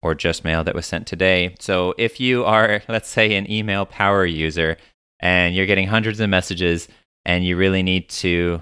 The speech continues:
have easy ways to filter them, that filter option is, um, is the way to do it. And then finally, I, I wanna mention a feature that for many years in Apple Mail was kind of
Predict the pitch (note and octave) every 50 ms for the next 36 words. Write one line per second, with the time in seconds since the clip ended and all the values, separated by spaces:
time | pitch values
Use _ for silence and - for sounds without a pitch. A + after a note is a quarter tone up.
0 | - _ _ - G2 F#2 - - C3+ C3+ C3+ C3 B2 A2+ A2+ A2+ G#2 - - G2+
1 | - - G#2 G2 F#2+ - F#2+ E2 E2+ D#2 D#2 D#2 D#2 D#2 - _ _ _ _ _
2 | _ _ - E2+ - - - G2 F#2 - - E2+ D2+ D#2+ D#2 - - - F2 D#2
3 | D#2 D#2 E2 - _ _ - E2+ D#2+ D2+ D2+ D2+ - - - - - - - F2
4 | E2 D#2 D#2 D#2+ D#2+ D#2+ - _ _ _ _ _ _ _ _ _ - E2+ - -
5 | E2 D#2+ D#2 D2+ E2 D2+ - D#2 D2+ D2 C#2+ - - - - _ _ _ _ _
6 | _ _ _ _ _ _ _ _ _ _ _ _ _ _ - - G#2 G#2+ A#2 A2+
7 | - - E3 F#3+ F#3 C#3 A2 G2+ G2+ G2+ G2+ - _ _ _ _ _ _ _ _
8 | G2 G2+ G#2+ - G2+ G#2 A#2+ D3+ E3 D#3 C#3+ C3+ C3 - - B2+ A#2+ G2+ A2 G2+
9 | - G#2+ G2+ - - G2 F#2 F#2 F#2 G#2 G2 F#2 F2+ F2 F2 E2+ - - - -
10 | - _ _ _ _ _ _ _ - G#2 G2+ G#2 G#2+ A2 A#2 C3 D3 D#3 D#3 C#3
11 | G#2+ F#2+ F2+ E2+ D#2+ D#2+ E2 - - F#2+ F#2 E2+ E2+ F2 E2+ - F#2 F2 E2+ E2
12 | D#2+ D#2+ D#2 D2+ D#2 E2 F2 - - F2 E2 E2+ E2+ E2 E2 - - - - -
13 | - - - B2+ B2 A2+ A2 G#2+ G2+ - -